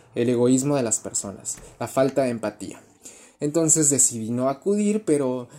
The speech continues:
decidí hacerme notar en las redes sociales y puse mi granito de arena.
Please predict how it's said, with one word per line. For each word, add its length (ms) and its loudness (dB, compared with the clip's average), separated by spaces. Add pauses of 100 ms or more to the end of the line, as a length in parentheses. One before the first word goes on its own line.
(120)
decidí 580 0
hacerme 680 0
notar 420 2
en 140 0
las 160 -4
redes 240 0
sociales 760 0 (840)
y 120 -10
puse 260 2
mi 100 2
granito 420 -4
de 40 -4
arena. 400 -12